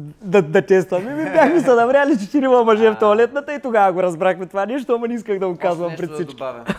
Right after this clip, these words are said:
Speaker 2: Стан-, като ставаше въпрос за фокус пинкинга, <coughs> това е единият от, от асистентите, които е за ръчен фокус. Другата функция, която Ники я показва, това е ас-, асистента на фокуса. И тя не е от контрастно мерене и такива неща, е,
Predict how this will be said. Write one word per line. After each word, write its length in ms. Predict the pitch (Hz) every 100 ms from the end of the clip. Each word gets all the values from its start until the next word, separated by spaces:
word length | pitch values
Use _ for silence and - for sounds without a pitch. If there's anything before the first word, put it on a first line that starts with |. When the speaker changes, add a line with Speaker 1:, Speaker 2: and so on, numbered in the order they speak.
| 180 156
Speaker 2:
Стан-, 260 | 131 143 139
като 160 | - 123
ставаше 380 | - 151 156 151
въпрос 380 | 131 - 143 127
за 80 |
фокус 320 | 127 139 135 -
пинкинга, 600 | 110 127 117 107 101 123 156 _ _ _ _
<coughs> 840 | - - - 185 - - 147 - -
това 300 | 131 143 160
е 100 | 160
единият 420 | 139 123 151 156
от, 140 | 156 156 143
от 160 | 139
асистентите, 640 | 123 - - 139 135 - 123
които 320 | 123 123 123
е 40 |
за 180 | 113 110
ръчен 280 | 110 107 101 -
фокус. 400 | 101 - 170 _ _ _ -
Другата 320 | 117 147 139
функция, 400 | 139 147 147 127
която 280 | 110 135 131
Ники 240 | 127 127 127
я 120 | 110
показва, 440 | 98 117 120 147
това 240 | - 120 123
е 40 |
ас-, 240 | 117 -
асистента 580 | 117 - - 127 123 120
на 120 | 101
фокуса. 560 | 98 104 101 - - 139 180 - - _ _ _
И 60 | 101
тя 180 | 131
не 80 | 120
е 40 | 123
от 160 | 135
контрастно 600 | - 117 107 110 107 110
мерене 380 | 101 101 101 98
и 40 | 95
такива 360 | - - 107
неща, 340 | 95 95 -
е, 60 | 147